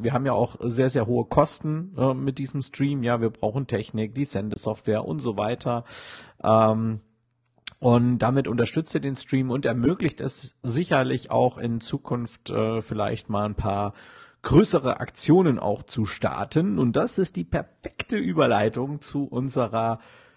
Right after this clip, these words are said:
wirklich größeren Aktion. Und zwar gibt es ein D J Talk Meeting. Uh, ja, tatsächlich haben wir ein D J Talk Meeting geplant.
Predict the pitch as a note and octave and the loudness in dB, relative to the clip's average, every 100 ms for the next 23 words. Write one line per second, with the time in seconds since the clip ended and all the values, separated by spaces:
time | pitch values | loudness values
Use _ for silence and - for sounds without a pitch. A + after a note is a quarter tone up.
0 | _ G3+ B3 A2+ - - G2+ G2+ - F#2+ | _ -2 -2 -2 -6 -6 -2 -2 -2 -2
1 | G2+ - G2 - B2+ D3 F3+ A#2+ - C3 | -4 -4 -8 -2 0 0 -2 -6 -4 2
2 | C3 C3 D3 - - B2+ - - G#2+ A2+ | 2 2 -4 -8 -2 -2 -2 -6 -4 -2
3 | A#2 G2+ C#3 A3+ - D#3 C#3+ - - - | -4 -4 -4 -2 2 2 2 -2 -6 -2
4 | B2 A#2+ - - - - A#2 A#2+ C#3+ A3 | 2 2 0 -8 -14 -12 -6 -2 2 2
5 | - - G#2+ E2 - - - _ _ _ | 0 -2 -2 -2 -10 -14 -18 _ _ _
6 | _ _ _ _ _ _ - F#2 A#2 A#2+ | _ _ _ _ _ _ -8 0 4 4
7 | G2 F#2 F#2 A2 A2 G2 G#2 - C3 - | 4 0 -4 -2 2 2 0 -2 -2 -2
8 | A#3 - F#3+ - - - - - - G#2+ | -4 -2 -4 -4 -14 -16 -16 -18 -6 2
9 | D3 E3 D3 - A2 B2+ C3 C#3+ D#3 - | 4 4 2 2 0 -2 -2 -6 -4 2
10 | C3 C3 B2 A#2 - A#2+ A#2 D#3+ G#3 C3+ | 2 2 4 4 2 -4 -2 -2 0 0
11 | A2+ G#2 G2+ - F#2+ G#2 C3 E3 - | 0 -2 -4 0 2 4 0 -4 -8